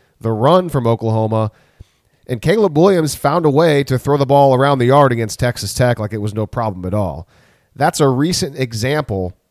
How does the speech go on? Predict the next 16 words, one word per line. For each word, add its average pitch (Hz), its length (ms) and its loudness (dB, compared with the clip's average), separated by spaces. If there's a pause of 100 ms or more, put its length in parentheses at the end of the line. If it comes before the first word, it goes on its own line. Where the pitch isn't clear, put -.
(260)
that - 240 -6
kinda 139 180 -2
points 143 360 -6
into 127 120 -6
the 113 120 -6
direction 127 380 -2
of 113 80 0
Oklahoma's 117 360 -4
offense 123 680 -6
doing 131 220 -2
pretty 120 220 -4
well 113 480 -6 (140)
in 123 120 -6
this 120 180 -4
game. 117 380 -8 (1200)
But 127 420 0